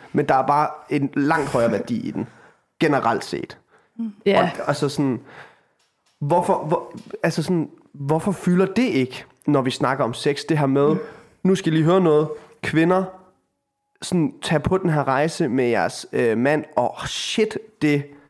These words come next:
Speaker 1: kan blive godt.
Speaker 2: Mm.
Speaker 1: Fordi jeres, og så sådan gå ind i det, i stedet for sådan at få sin erfaring fra porno, og få, altså sådan, få sin viden derfra, så hvorfor kunne man ikke få det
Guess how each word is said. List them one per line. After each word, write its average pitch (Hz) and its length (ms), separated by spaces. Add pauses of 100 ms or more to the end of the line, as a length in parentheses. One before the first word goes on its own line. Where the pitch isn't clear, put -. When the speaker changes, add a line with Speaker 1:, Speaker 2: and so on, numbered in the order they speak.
(160)
Speaker 1:
kan 143 260
blive 131 220
godt. 127 440 (200)
Speaker 2:
Mm. 208 300 (100)
Speaker 1:
Fordi 165 460 (260)
jeres, 147 560 (260)
og 151 120
så 175 100
sådan 190 260 (100)
gå - 260
ind 214 240
i 180 100
det, 160 200 (340)
i 165 60
stedet 180 240
for 156 160
sådan 151 200
at 135 100
få 175 140
sin 156 140
erfaring 135 440
fra 127 80
porno, 139 460 (500)
og 131 100
få, - 340
altså 143 180
sådan, 139 240
få - 180
sin 151 220
viden 180 200
derfra, 139 460
så - 200 (160)
hvorfor 170 200
kunne 165 200
man 139 200
ikke 143 160
få 165 200
det 160 200